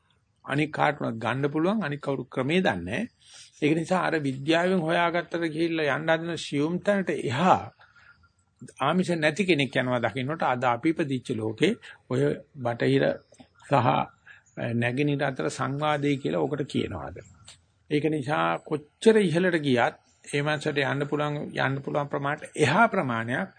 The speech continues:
ආධ්‍යාත්මික ලෝකේ යන්න පුළුවන්. නමුත් ඒක ගියාට ඉන්න බැරිකමයි ප්‍රශ්නේ. අපිට ආයේ ගෙදර ගෑණි මතක් වෙනවා. රැයට කණ්ඩ හිතෙනවා. ඊට පස්සේ අරයට මෙයාට කියා පාන්න හිතෙනවා. සංසන්දනය කරන්න හදනවා. ඒ කරන හැම වෙලාවකම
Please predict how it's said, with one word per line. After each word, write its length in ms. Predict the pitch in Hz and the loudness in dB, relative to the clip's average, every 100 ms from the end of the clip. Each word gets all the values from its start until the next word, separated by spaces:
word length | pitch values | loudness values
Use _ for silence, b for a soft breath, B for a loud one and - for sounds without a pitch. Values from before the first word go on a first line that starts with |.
| B B B | B B B
ආධ්‍යාත්මික 640 | - 131 147 156 147 151 139 | -2 0 2 2 0 -4 -4
ලෝකේ 300 | 131 123 151 | -2 -2 0
යන්න 280 | 113 98 85 | 0 -2 -6
පුළුවන්. 280 | - - - - - - - _ _ - _ | -10 -14 -16 -20 -20 -20 -20 _ _ -20 _
නමුත් 340 | 123 131 147 - | 0 0 0 -2
ඒක 240 | 127 120 | -2 -2
ගියාට 460 | 113 117 120 135 - - | 0 2 2 0 -6 -8
ඉන්න 260 | 139 143 160 | -4 -2 2
බැරිකමයි 540 | 139 131 120 123 - | 2 2 -2 -2 -4
ප්‍රශ්නේ. 380 | - - - - - - B B B - | -6 -10 -12 -16 -20 -20 B B B -4
අපිට 200 | 127 135 | -2 0
ආයේ 240 | 120 151 | -2 0
ගෙදර 280 | 131 127 160 | -2 -2 -2
ගෑණි 260 | 135 117 156 | 0 0 -2
මතක් 380 | 127 - - | -4 -6 -10
වෙනවා. 260 | - - - - _ _ _ 127 | -10 -10 -14 -16 _ _ _ 0
රැයට 260 | 127 139 | 0 2
කණ්ඩ 320 | 135 131 131 | 0 0 0
හිතෙනවා. 400 | 120 110 - - _ - b b b | -2 -4 -10 -12 _ -20 b b b
ඊට 180 | - 123 | -2 0
පස්සේ 240 | 131 107 151 | -2 -2 0
අරයට 320 | 131 139 139 | 2 2 0
මෙයාට 260 | 135 151 | -2 -2
කියා 260 | - 151 135 | 2 4 4
පාන්න 300 | 127 113 101 | 4 -2 -4
හිතෙනවා. 360 | 101 101 - 107 | -8 -10 -12 -6
සංසන්දනය 560 | 139 131 160 165 156 | -4 0 0 0 -2
කරන්න 220 | 131 120 | 0 -2
හදනවා. 220 | 117 127 156 | -2 -2 -2
ඒ 100 | 143 | 0
කරන 260 | 143 170 | -2 -2
හැම 300 | 127 101 165 | -4 2 4
වෙලාවකම 600 | 226 196 113 101 104 98 | 6 6 4 0 -2 -6